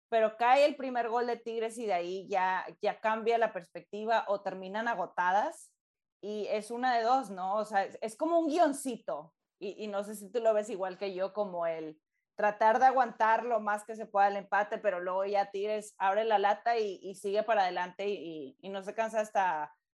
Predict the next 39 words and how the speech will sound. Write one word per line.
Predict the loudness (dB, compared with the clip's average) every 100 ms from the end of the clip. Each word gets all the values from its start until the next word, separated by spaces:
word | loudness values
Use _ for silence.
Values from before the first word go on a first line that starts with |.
| _
anotar | -4 -4 0 0
unos | 2 0
dos | 0 0
goles | -2 -2 -4
más, | -6 -6
¿no? | -4 -6 -4
Pero | -4 -2 -2 -4 -8 _ _ _ _ _
me | -6 0
parece | 2 2 0 -6 -6
que, | -2 0 0 -4 _
que | -4 -2 0
para | 4 6 6
los | 2 0
equipos, | -10 -6 -6 2
para | 4 4
poder | 2 2 4 2
sacarles | 0 -8 -2 -2 -2 -4
esos | -8 -12 -8
empates | -8 0 2 2 0 -6
o |
victorias | -8 -6 -4 -4 -6
frente | -10 -8
a | -10
Tigres, | -8 -6 -4 -2
van | -2 -2
a | -4
tener | -8 -8
que | -10
trabajar | -6 -6 -4 -6 -8 -14 _ _ _ _
mucho | -4 -2 -2
en | -2
ese | 0 -2
aspecto | -2 -4 -4 -6
físico, | -6 -8 -8 -6
¿no? | -4 -2 0
Para, | 0 0 0 -2 -4
para | -4 -4 -2
poder | -2 0
aguantar | 0 -2 0 0 0 -2